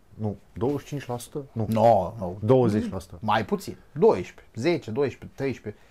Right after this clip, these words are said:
Speaker 2: Ăsta aproape două milioane de buget, mă.
Speaker 1: Ioi, hai de pula mea ce-au crescut ăștia
Speaker 2: Da, da,
Speaker 1: acolo.
Speaker 2: da.
Speaker 1: Hai de
Speaker 2: Asta zic, că
Speaker 1: pula
Speaker 2: nu-i
Speaker 1: mea.
Speaker 2: foarte mult.
Speaker 1: Da,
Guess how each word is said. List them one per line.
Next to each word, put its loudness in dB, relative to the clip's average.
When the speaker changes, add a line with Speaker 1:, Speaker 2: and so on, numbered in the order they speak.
Speaker 2:
Ăsta 2
aproape 2
două 2
milioane -2
de -2
buget, -6
mă. -10
Speaker 1:
Ioi, 4
hai -10
de -6
pula -10
mea -8
ce-au -14
crescut -16
ăștia -10
Speaker 2:
Da, 0
da, 2
Speaker 1:
acolo. 0
Speaker 2:
da. -10
Speaker 1:
Hai -10
de -6
Speaker 2:
Asta -4
zic, 2
că 0
Speaker 1:
pula 4
Speaker 2:
nu-i -2
Speaker 1:
mea. 6
Speaker 2:
foarte -2
mult. -6
Speaker 1:
Da, 4